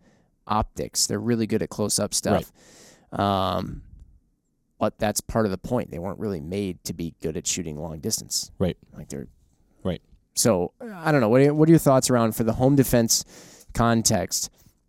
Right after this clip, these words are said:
Speaker 1: these two optics?
Speaker 2: So I, I think both are good. I'm not gonna say that one is not as good as the other. So, uh, full disclosure, when I first got the job at Vortex Edge,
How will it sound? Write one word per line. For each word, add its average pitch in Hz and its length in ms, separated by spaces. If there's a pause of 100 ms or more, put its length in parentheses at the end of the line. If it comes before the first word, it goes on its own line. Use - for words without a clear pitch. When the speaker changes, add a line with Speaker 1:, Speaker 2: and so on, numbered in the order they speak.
(760)
Speaker 1:
these - 180
two 107 160
optics? - 440 (500)
Speaker 2:
So 139 280
I, 127 100 (100)
I 123 80
think 127 340
both 110 400 (140)
are 101 120
good. 80 380 (420)
I'm 101 140
not 104 200
gonna 117 180
say 110 240
that 101 160
one 98 220
is 90 200 (160)
not 92 300
as 87 120
good 92 140
as 87 120
the 90 140
other. - 180
So, 104 260 (320)
uh, 101 160
full 127 220
disclosure, 117 500
when 101 160
I 98 80
first - 500
got 104 300 (300)
the 110 60
job 95 280
at 90 80
Vortex 92 400
Edge, 101 360